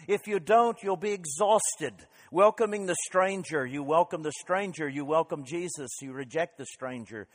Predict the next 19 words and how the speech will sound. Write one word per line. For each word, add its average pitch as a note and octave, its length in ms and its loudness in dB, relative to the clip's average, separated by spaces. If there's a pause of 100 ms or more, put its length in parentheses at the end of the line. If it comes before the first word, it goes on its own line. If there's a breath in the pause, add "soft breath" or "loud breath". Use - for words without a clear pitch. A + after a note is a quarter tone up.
(240 loud breath)
Jesus C3 480 -10
will A2 120 -12 (100)
say A#2+ 240 -6
to A#2+ 80 -12
you, A2 200 -10
"I G#2+ 100 -8
never G#2+ 280 -12
knew A2 160 -14
you." E2 300 -20 (1600)
Now, C3+ 60 -12
some A#2 220 -10
of F2+ 140 -16
you D#2 80 -20 (100)
say, F2 140 -18
"That's, - 440 -16 (280 soft breath)
that's - 200 -16
very A#2 280 -8
unsettling. G2 760 -10
That's, - 300 -20